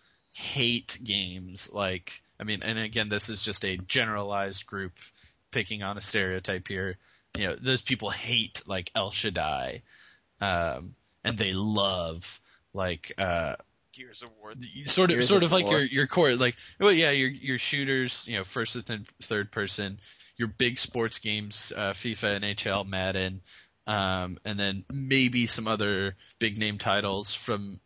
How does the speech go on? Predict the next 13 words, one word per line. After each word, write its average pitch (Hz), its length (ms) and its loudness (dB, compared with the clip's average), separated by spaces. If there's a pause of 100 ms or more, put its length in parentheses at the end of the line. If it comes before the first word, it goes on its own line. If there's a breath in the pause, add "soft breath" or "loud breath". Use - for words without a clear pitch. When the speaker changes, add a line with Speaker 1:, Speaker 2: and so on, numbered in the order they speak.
Speaker 1:
you 98 160 -8
know, 95 160 -4
more 107 260 -6
niche, 107 560 0 (400 soft breath)
uh, 98 420 2
uh, 101 180 0
subgenres 98 720 0
that - 120 -2 (520)
start - 320 0
to 107 60 -4
pop 92 300 0
out, 92 180 2
like 95 320 -4